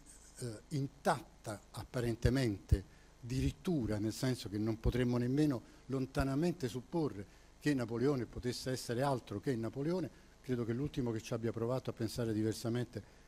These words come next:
è un po' quello sciagurato film di Ridley Scott, che ce lo fa vedere preso da altre tentazioni, ma le tentazioni che distraggono, per così dire, Napoleone e che in qualche modo contribuiscono ad immaginare che egli possa essere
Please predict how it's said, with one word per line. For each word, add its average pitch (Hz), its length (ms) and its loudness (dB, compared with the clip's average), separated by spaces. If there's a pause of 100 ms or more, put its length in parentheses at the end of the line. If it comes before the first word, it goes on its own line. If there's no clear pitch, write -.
(140)
è 123 60 -8
un 110 100 -6
po' 120 140 -4
quello 107 200 -4
sciagurato 113 760 -4 (180)
film 113 500 -2
di 110 140 -2
Ridley 110 400 -2
Scott, - 480 -6 (320)
che 120 100 -4
ce - 160 -8
lo 110 80 -4
fa 120 140 -2
vedere 117 400 0 (220)
preso 131 280 0
da 120 140 2
altre 120 260 0
tentazioni, 139 720 0
ma 180 160 0 (320)
le 131 100 -4
tentazioni 151 600 0 (300)
che 135 140 -2
distraggono, 131 720 0
per 107 140 -2
così 113 280 -2
dire, 135 260 2
Napoleone 123 600 4 (260)
e 127 120 -4
che - 120 0
in 120 80 0
qualche 123 300 0
modo 131 260 2
contribuiscono 113 840 0 (220)
ad 120 160 -4
immaginare 123 640 0
che 135 140 0
egli 139 240 0
possa - 540 0 (260)
essere 110 520 -4